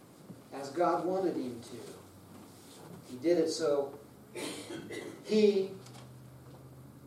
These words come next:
could fulfill the rest of God's will for his life. Do you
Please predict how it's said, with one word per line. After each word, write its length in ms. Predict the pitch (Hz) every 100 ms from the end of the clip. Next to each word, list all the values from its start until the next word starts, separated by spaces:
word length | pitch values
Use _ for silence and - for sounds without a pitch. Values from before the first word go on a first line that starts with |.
| - - - -
could 260 | - 156 156 - - - -
fulfill 680 | - 160 156 - 202 160 151
the 80 |
rest 600 | 156 175 175 - - - - - - - - - - -
of 180 | - -
God's 320 | 170 160 151 143
will 240 | 165 143
for 180 | - 123
his 280 | 131 131 120
life. 260 | 123 127 127 - - - - - - - - - - - - - 127
Do 420 | 202 226 233 233
you 480 | 220 226 175 -